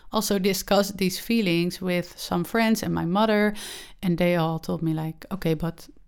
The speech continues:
it's kind of strange that you feel this way about it, but what you are <laughs> saying is the truth." And I was like, "Fuck, no." <laughs> I just couldn't make sense of it all anymore. It was a little bit too much. But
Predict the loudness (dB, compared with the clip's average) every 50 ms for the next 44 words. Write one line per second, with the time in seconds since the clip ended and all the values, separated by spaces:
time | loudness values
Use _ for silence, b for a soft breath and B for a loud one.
0 | -20 -10 -10 -8 -4 0 2 2 2 2 2 0 0 2 2 2 4 2 0 0
1 | 0 -2 0 2 4 4 6 6 4 2 2 0 0 0 0 0 2 0 2 2
2 | 2 0 2 2 0 2 4 4 2 2 2 0 2 2 2 2 4 4 4 4
3 | 4 2 2 0 2 2 2 4 2 0 -2 -2 0 2 2 2 2 0 -8 -12
4 | -14 -20 -8 -4 -2 -2 -2 -2 -4 -6 -4 -6 -6 -8 -10 -12 -8 0 2 4
5 | 6 6 4 4 2 0 -2 -8 -12 -4 0 2 4 4 4 4 2 0 -4 -10
6 | -6 -6 -6 -6 -6 -14 B B B B B B B B B B -20 -20 -20 -20
7 | -20 -20 _ -20 -20 -20 -20 -20 -8 0 2 2 4 4 2 0 2 0 0 2
8 | 2 2 2 -2 -4 0 2 2 2 2 0 -2 -2 -4 -2 -2 -2 0 0 0
9 | 0 0 -2 -2 -4 -2 2 2 4 4 4 4 4 4 4 2 0 -2 -2 -4
10 | 0 0 2 2 4 2 2 0 -2 -2 -6 -10 -12 -12 b b b b b b
11 | b b b -12 0 2 2 2 2 -2 -8 -14 -16 -16 -16